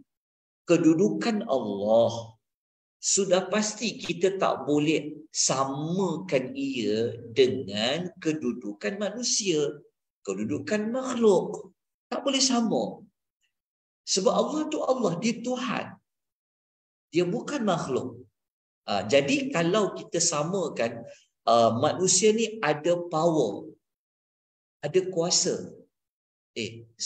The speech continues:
samalah dengan Allah ada kuasa. Ah, tak boleh, kita tak boleh samakan. Allah ni, "Walam yakul lahu kufuwan ahad." Ah, jadi kenapa ya'dilun, perkataan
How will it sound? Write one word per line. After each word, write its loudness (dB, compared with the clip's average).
samalah -2
dengan -2
Allah 0
ada -2
kuasa. 4
Ah, 4
tak 4
boleh, 6
kita 0
tak 2
boleh 2
samakan. -2
Allah 4
ni, -4
"Walam 4
yakul 2
lahu 0
kufuwan 0
ahad." -8
Ah, -6
jadi 0
kenapa 0
ya'dilun, 0
perkataan -4